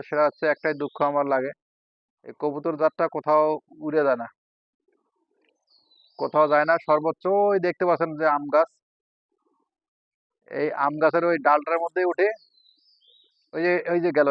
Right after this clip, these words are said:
এইমাত্র, ওটা ওই ডালের মধ্যে থাকবে সীমাবদ্ধ, অথবা সর্বোচ্চ টিনের চাল। তো বাইরে দেখছেন টিনের উপরে যে চালটা আছে, এই চাল পর্যন্ত ওদের, আহ, সীমাবদ্ধ রাস্তা,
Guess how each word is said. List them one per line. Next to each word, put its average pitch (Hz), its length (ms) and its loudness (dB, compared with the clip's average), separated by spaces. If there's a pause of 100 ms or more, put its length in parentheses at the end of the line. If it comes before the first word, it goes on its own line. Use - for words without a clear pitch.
এইমাত্র, 127 280 -8 (400)
ওটা 143 140 -4
ওই 151 220 2
ডালের 147 240 2
মধ্যে 151 160 -6 (180)
থাকবে 139 280 -4 (160)
সীমাবদ্ধ, 139 420 -4 (1120)
অথবা 175 380 -2 (120)
সর্বোচ্চ 165 520 0 (440)
টিনের 170 300 -4 (120)
চাল। 151 180 4 (2750)
তো 131 60 -16
বাইরে 147 260 0
দেখছেন 170 300 -4 (100)
টিনের 170 360 -6
উপরে 165 260 -6
যে 160 140 -2
চালটা 151 300 0
আছে, 147 140 -4 (100)
এই 147 140 -4
চাল 151 240 0
পর্যন্ত 151 280 -8 (140)
ওদের, 151 180 -4 (1120)
আহ, 127 360 -4
সীমাবদ্ধ 143 420 -4
রাস্তা, 139 320 0